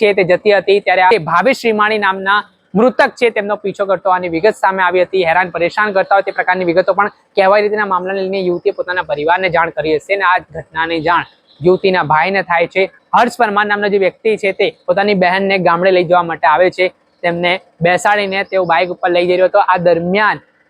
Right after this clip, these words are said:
ભાવેશ શ્રીમાળી નામનો જે શખ્સ છે તે પણ પીછો કરીને તે યુવતી પાસે જવાનો પ્રયાસ કરે છે અને આ દરમિયાન હર્ષ પરમાર નામનો જે આરોપી છે તેની અને જે મૃતક છે ભાવેશ શ્રીમાળી તેમના વચ્ચે કોઈ બાબતને લઈને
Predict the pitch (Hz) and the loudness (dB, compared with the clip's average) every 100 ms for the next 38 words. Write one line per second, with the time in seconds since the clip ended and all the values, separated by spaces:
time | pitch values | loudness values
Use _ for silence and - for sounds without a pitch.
0 | - 131 165 175 175 196 208 - 185 180 | -16 -6 0 2 2 2 0 -2 -6 -4
1 | 180 196 185 175 175 175 170 165 - - | -2 -2 -2 -2 -4 -8 -10 -12 -10 -2
2 | 196 185 - - 196 - _ - 196 208 | 0 -2 -6 0 0 0 _ -2 0 0
3 | 220 208 190 214 202 190 190 185 196 220 | 0 -2 -2 0 0 0 0 -2 -6 -8
4 | _ _ - 196 190 185 214 196 185 202 | _ _ -4 2 2 2 0 0 -2 0
5 | 175 175 175 - 180 214 208 196 190 185 | 0 0 -2 0 2 2 0 -2 -2 -2
6 | 185 185 160 165 165 160 165 175 180 185 | -6 -4 -2 -2 -4 -8 -8 -2 0 0
7 | 202 _ _ _ - 202 208 - 202 185 | -4 _ _ _ -2 -2 -2 -2 -4 0
8 | 190 196 185 180 180 165 175 190 185 175 | -2 0 -4 -4 0 0 2 0 -2 -2
9 | 180 175 175 196 208 _ _ - 160 165 | -2 -2 -2 -2 -6 _ _ -8 -2 0
10 | 175 185 - 233 233 190 165 175 202 - | 2 2 2 -2 -2 -2 0 0 0 -2
11 | 185 190 196 185 180 170 - 202 196 190 | -4 -2 -4 -4 -2 -2 -2 -4 -2 0
12 | 160 170 175 165 165 | 0 0 -2 -2 0